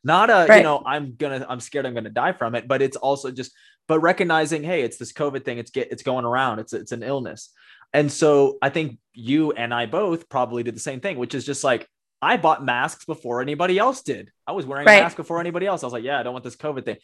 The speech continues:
Speaker 1: And I was the weird one wearing a mask. Uh, but then I was also doing really a lot of research about,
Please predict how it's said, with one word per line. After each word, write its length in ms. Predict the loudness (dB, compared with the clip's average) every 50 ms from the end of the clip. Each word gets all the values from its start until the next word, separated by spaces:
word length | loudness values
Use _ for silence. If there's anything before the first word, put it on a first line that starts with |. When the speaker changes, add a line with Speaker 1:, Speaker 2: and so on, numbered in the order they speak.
| _ _ _
Speaker 1:
And 120 | 0 2
I 140 | 2 4 4
was 160 | 4 2 2
the 80 | 2 0
weird 240 | 2 2 0 0 0
one 320 | -2 -6 -8 -8 -12 -18 -20 _ _ _
wearing 240 | -4 -2 -2 -2 -2
a 60 | -2
mask. 360 | 0 0 -2 -2 -6 -14 -20 _ _ _ _ -20 -20 -20 _ _ _ _ -2
Uh, 260 | 0 0 2 0 2
but 140 | 0 0 0
then 100 | 0 0
I 40 | -2
was 120 | 0 0
also 300 | 0 -2 -2 -4 -6 -6
doing 380 | -6 -6 -6 -6 -8 -12 -14 -10 -6
really 240 | -4 -4 -4 -4
a 80 | -6 -6
lot 240 | -6 -4 -4 -4 -4
of 140 | -6 -8 -8
research 520 | -8 -8 -8 -8 -8 -8 -8 -8 -8 -10
about, 460 | -12 -8 -4 -2 -2 -2 -2 -4 -8